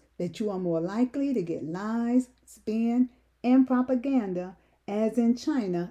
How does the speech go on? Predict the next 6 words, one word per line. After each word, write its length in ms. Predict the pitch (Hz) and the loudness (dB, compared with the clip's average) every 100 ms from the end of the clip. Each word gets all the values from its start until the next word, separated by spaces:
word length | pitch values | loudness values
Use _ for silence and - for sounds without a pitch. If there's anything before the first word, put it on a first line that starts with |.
| - | -6
and 160 | 175 170 | -6 -4
communist 600 | 208 185 190 190 190 - | -6 -6 -6 -8 -10 -10
countries. 560 | 196 165 165 180 170 _ _ _ _ _ _ _ _ | -6 -4 -4 -10 -10 _ _ _ _ _ _ _ _
Truth 360 | - 269 262 - | 2 2 2 -4
czars, 480 | 170 185 165 165 165 | -4 0 0 -2 -4
then, 440 | 170 180 175 190 | -6 -4 -4 -6